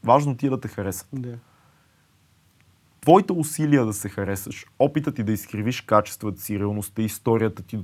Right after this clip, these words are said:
Speaker 1: тук, целият ти житейски път, на теб може да ти изглежда, че се получава, но срещу теб
Speaker 2: Да.
Speaker 1: може да седи един човек, който чете всичко. Това
Speaker 2: Да.
Speaker 1: си казва, „За какво го прави това?“
Speaker 2: Да, в смисъл,
Speaker 1: И ти падаш все
Speaker 2: така е,
Speaker 1: по-ниско
Speaker 2: така
Speaker 1: и
Speaker 2: е.
Speaker 1: по-ниско и по-ниско. Другото, което е, че ти,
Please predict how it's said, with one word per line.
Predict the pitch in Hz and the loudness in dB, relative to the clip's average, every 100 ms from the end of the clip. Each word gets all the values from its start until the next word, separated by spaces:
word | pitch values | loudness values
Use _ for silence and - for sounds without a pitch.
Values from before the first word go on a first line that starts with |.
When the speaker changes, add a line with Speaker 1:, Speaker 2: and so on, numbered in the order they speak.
| - | -6
Speaker 1:
тук, | 113 - - _ _ | -8 -8 -18 _ _
целият | 120 120 117 | 0 2 2
ти | 113 | -2
житейски | 95 110 101 - | -4 -4 -6 -8
път, | - 127 - _ _ _ _ _ _ _ - | -10 -10 -10 _ _ _ _ _ _ _ -4
на | 117 110 - | 0 0 2
теб | 190 196 | 0 2
може | 185 190 | 0 0
да | 170 | -2
ти | 170 | -2
изглежда, | 135 147 165 165 | 0 2 2 0
че | 147 | -2
се | - 107 | -6 -6
получава, | 101 98 - 107 160 190 _ _ - _ _ | -8 -6 0 0 0 -4 _ _ -20 _ _
но | 123 120 | -2 -2
срещу | 117 120 - 117 | -2 -4 -6 -4
теб | 165 | -2
Speaker 2:
Да. | 165 | 0
Speaker 1:
може | 160 | -2
да | 147 | -2
седи | 151 | -2
един | 160 151 | -2 -2
човек, | 147 151 | -4 -2
който | 151 147 131 | -2 -2 -6
чете | 127 139 | -4 -6
всичко. | 123 143 143 - | -4 -6 -6 -8
Това | 123 131 | -4 -4
Speaker 2:
Да. | 120 | -4
Speaker 1:
си | 113 | -6
казва, | 110 101 101 | -8 -10 -14
„За | |
какво | 85 101 | -12 -12
го | 90 | -12
прави | 90 85 | -12 -14
това?“ | - - 120 | -14 -12 -10
Speaker 2:
Да, | 113 104 | -8 -10
в | |
смисъл, | 110 - 123 | -12 -8 -6
Speaker 1:
И | 131 | -4
ти | 120 | -2
падаш | 110 101 - | -2 -2 -4
все | 110 | -6
Speaker 2:
така | 110 | -4
е, | |
Speaker 1:
по-ниско | 117 107 - - | -2 -2 -4 -8
Speaker 2:
така | 95 | -4
Speaker 1:
и | |
Speaker 2:
е. | |
Speaker 1:
по-ниско | 110 104 92 - | -2 -2 -6 -12
и | |
по-ниско. | - 87 78 - _ - - 117 | -10 -10 -10 -18 _ -20 -14 2
Другото, | 151 160 151 - | 6 6 2 -2
което | 110 104 120 | -4 -4 -6
е, | |
че | - - | -10 -10
ти, | 151 180 | -8 -8